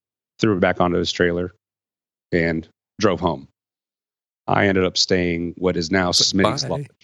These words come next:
Speaker 1: Huh?
Speaker 2: He's like, "Bye."
Speaker 1: Yeah. Yeah. Well, he, we were just kinda, we were just kinda, like, pissed at
Speaker 2: Hmm.
Speaker 1: that point. You know, we're just like, "Okay, now we have to dri-, get all the way here." Then, yeah,
Speaker 2: All the way
Speaker 1: it's
Speaker 2: home.
Speaker 1: done.
Speaker 2: Yep. Yep.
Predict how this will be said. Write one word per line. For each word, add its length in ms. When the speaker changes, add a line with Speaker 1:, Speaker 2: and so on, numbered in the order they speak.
Speaker 1:
Huh? 240
Speaker 2:
He's 140
like, 160
"Bye." 500
Speaker 1:
Yeah. 240
Yeah. 180
Well, 180
he, 100
we 180
were 80
just 180
kinda, 240
we 100
were 100
just 200
kinda, 180
like, 140
pissed 380
at 80
Speaker 2:
Hmm. 60
Speaker 1:
that 180
point. 200
You 80
know, 120
we're 100
just 140
like, 160
"Okay, 240
now 180
we 80
have 100
to 80
dri-, 160
get 160
all 100
the 60
way 80
here." 300
Then, 280
yeah, 200
Speaker 2:
All 80
the 60
way 20
Speaker 1:
it's 80
Speaker 2:
home. 60
Speaker 1:
done. 220
Speaker 2:
Yep. 160
Yep. 180